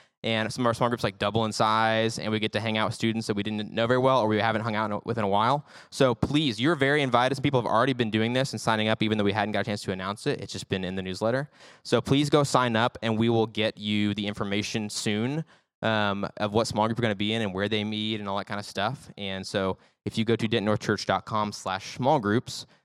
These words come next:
there's a thing you can fill out and just put the dates you're available. Please click all that apply. We only have three days, uh, three evenings that small groups happen,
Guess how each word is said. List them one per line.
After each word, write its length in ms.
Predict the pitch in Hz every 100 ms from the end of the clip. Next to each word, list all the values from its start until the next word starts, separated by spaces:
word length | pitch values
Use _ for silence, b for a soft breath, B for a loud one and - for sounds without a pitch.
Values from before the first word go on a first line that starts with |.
| _
there's 180 | 110 110
a 180 | - 107
thing 160 | 107 117
you 80 | 107
can 100 | 104
fill 140 | 147
out 280 | 147 156 - b b -
and 120 | 110
just 120 | 110
put 120 | -
the 80 | 117
dates 260 | 113 120 -
you're 80 |
available. 480 | 101 117 131 131 139 - _ _
Please 180 | - 147
click 200 | - 135 -
all 220 | 110 127
that 100 | 123
apply. 380 | 110 117 113 123
We 80 | 120
only 140 | 127
have 380 | 123 113 113 110
three 380 | - - 120 120
days, 460 | 110 113 117 - -
uh, 180 | 107 98
three 140 | 113
evenings 360 | 101 107 117 113
that 60 |
small 220 | 98 110 98
groups 160 | 95
happen, 380 | - 95 120 131